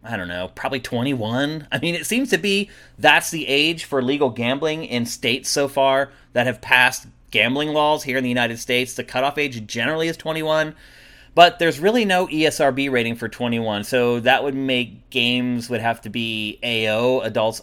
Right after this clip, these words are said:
only. That might be a little far because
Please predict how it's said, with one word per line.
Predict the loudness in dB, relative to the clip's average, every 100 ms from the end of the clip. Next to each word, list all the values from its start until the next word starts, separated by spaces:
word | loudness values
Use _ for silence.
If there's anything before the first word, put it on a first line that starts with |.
| -6
only. | -4 -2 -2
That | -2 0
might | 0
be | 0 0
a |
little | 0 2 4 6 4
far | 0 2 2 2
because | 0 0 0 0